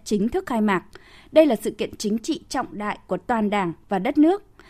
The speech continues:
Cán bộ, đảng viên và nhân dân đang rất mong chờ và đặt nhiều kỳ vọng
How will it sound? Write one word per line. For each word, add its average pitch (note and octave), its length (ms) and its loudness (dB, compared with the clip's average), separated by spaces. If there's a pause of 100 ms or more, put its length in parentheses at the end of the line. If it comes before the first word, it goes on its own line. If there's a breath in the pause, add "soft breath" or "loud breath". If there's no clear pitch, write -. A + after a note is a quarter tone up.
(260 loud breath)
Cán A3 160 0
bộ, C4 160 2
đảng F3+ 320 -2
viên A#3 280 2
và F#3+ 100 -2
nhân G#3 200 0
dân G#3+ 320 -2
đang A#3 220 -2
rất F4+ 240 -4
mong D4 200 4
chờ G3+ 320 2 (260 soft breath)
và A3 160 0
đặt A3 260 -2
nhiều A3+ 200 4
kỳ G3+ 220 0
vọng G3 200 0